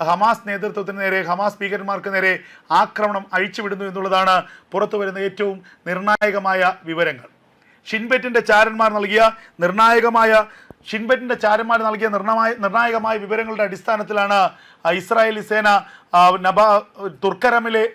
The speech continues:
മാർക്കറ്റിന് സമീപമുള്ള കെട്ടിടത്തിലേക്ക് ഇരമ്പിക്കേറിയത്. അവിടെ വച്ചാണ്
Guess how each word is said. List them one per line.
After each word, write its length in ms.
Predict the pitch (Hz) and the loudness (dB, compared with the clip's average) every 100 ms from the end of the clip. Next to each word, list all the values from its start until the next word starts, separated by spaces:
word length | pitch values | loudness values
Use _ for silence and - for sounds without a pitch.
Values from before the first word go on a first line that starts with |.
| 180 | 2
മാർക്കറ്റിന് 540 | 190 208 233 220 220 208 | 2 2 -4 -8 -10 -6
സമീപമുള്ള 500 | 202 220 214 208 208 202 - - _ | -4 -4 -6 -2 2 2 2 -8 _
കെട്ടിടത്തിലേക്ക് 580 | 190 185 226 208 208 202 208 185 | -8 -4 -4 -2 -4 -2 -4 -4
ഇരമ്പിക്കേറിയത്. 720 | 196 208 185 202 208 202 226 226 - - - | -4 -4 -4 -2 0 2 2 0 -12 -6 0
അവിടെ 200 | 196 233 | 0 0
വച്ചാണ് 400 | 233 - 214 214 | -2 2 2 2